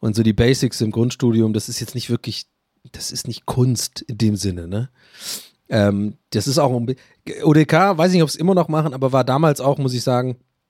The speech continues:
heute würde man, glaub ich, das Wort Gatekeeping benutzen, so Studierende und generell diese Uni ist auch so, so tut so, als wär, also hab ich das Gefühl, so ein bisschen cooler, als sie ist.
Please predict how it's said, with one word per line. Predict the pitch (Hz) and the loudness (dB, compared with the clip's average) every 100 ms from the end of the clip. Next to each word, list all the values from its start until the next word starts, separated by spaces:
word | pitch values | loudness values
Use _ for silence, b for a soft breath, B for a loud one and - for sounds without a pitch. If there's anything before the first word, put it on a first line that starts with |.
| _ b b b b - | _ b b b b 0
heute | 127 139 | 2 4
würde | 135 131 | 4 2
man, | 127 | 2
glaub | 123 123 | 2 2
ich, | |
das | 127 - | -2 -2
Wort | 117 104 | -2 0
Gatekeeping | 120 123 143 - 160 156 165 170 175 _ - | 0 2 0 -4 -4 0 -2 -2 -6 _ -8
benutzen, | 131 139 156 - 175 190 - | -2 0 -2 -4 -6 -8 -2
so | 123 113 - - _ | 0 2 0 -10 _
Studierende | - 127 127 139 139 135 123 | -4 0 2 2 2 0 0
und | 117 | -2
generell | 123 120 117 127 | -2 0 0 0
diese | 127 117 113 | -2 -4 -4
Uni | 113 131 139 | -2 -2 -2
ist | 127 | -4
auch | 123 110 | -6 -6
so, | 120 113 110 | -4 -4 -4
so | 107 | -8
tut | - 117 | -8 -6
so, | - | -2
als | 113 107 117 | -2 -2 -4
wär, | 101 | -4
also | 110 113 | -2 -2
hab | 117 | -2
ich | |
das | - | -6
Gefühl, | 123 120 | -10 -8
so | 113 | -8
ein | |
bisschen | 120 - 117 | -8 -6 -6
cooler, | - 127 | -4 -4
als | 113 110 | -2 -4
sie | 101 | -4
ist. | 135 - 196 | -4 -2 -4